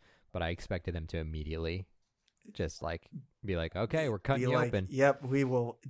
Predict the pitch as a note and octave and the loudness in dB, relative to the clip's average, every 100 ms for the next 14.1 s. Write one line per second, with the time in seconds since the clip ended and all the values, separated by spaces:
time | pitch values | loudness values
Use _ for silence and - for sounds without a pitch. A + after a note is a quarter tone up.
0 | B2 C#3+ C#3 D3 C3 B2 A#2 A2+ B2 B2 | 4 4 6 4 2 2 2 4 4 2
1 | A#2 A2+ A2 A2+ - - - - - - | 0 0 0 -4 -6 -10 -10 -8 -14 -20
2 | _ D#3+ E3 - F3 D3+ - B2 G#2 F3 | _ 4 6 6 6 4 0 0 4 4
3 | C#3 - D#3+ D3 - C3+ C3+ C#3 C#3 C3+ | 2 4 6 6 2 -4 2 4 4 6
4 | - - D#3 D3+ D3 C#3 B2 B2+ B2+ B2+ | 4 6 8 8 8 6 4 4 6 6
5 | A#2+ - - - - - - - _ _ | 4 -2 -18 -20 -20 -20 -20 -20 _ _
6 | _ - - _ _ - - - D#4 C4 | _ -16 -16 _ _ -14 -14 -12 -12 2
7 | E3 D#3+ D3 C#3 G2+ F2+ F2+ F2+ - _ | 8 8 6 0 -4 -4 -6 -8 -12 _
8 | _ _ - _ - A#2+ C#3 D#3 - C#3 | _ _ -20 _ -4 -2 -2 -6 -4 -4
9 | G3+ - F2+ D#2+ G2 G#2+ - - B2+ E3+ | -4 -4 -4 -4 -8 -14 -16 -4 4 4
10 | D3+ A2 - _ _ _ _ _ - C#3+ | 4 -2 -14 _ _ _ _ _ 2 2
11 | C#3+ C3+ A#2+ - B2+ B2 G#2+ G#2+ _ _ | 4 0 0 0 0 0 -6 -8 _ _
12 | _ - - - G2+ A#2 G2+ G2 G#2+ - | _ -20 -12 -8 -4 -2 0 -2 -2 -6
13 | - - - - - _ _ A2+ F#2+ F#2 | -10 -14 -16 -20 -20 _ _ -2 0 0
14 | F#2 | -4